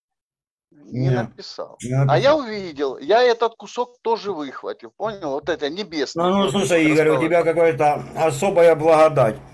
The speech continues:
Speaker 2: Вот так вот все
Speaker 1: Э,
Speaker 2: увидеть и так все запомнить и все написать.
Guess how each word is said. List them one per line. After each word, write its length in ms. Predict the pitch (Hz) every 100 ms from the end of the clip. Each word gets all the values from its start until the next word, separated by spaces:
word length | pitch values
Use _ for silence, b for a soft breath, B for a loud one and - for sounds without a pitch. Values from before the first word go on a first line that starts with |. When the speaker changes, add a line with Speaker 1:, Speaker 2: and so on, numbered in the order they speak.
| B -
Speaker 2:
Вот 180 | 127 139
так 200 | 170 170
вот 140 | 156 -
все 220 | - 151
Speaker 1:
Э, 0 |
Speaker 2:
увидеть 540 | 139 123 170 185 143
и 60 | 131
так 180 | 147 139
все 120 | 143
запомнить 640 | 123 127 151 175 160 131 120
и 80 |
все 300 | 113 - 139 127 127 -
написать. 600 | 120 117 120 113 143 160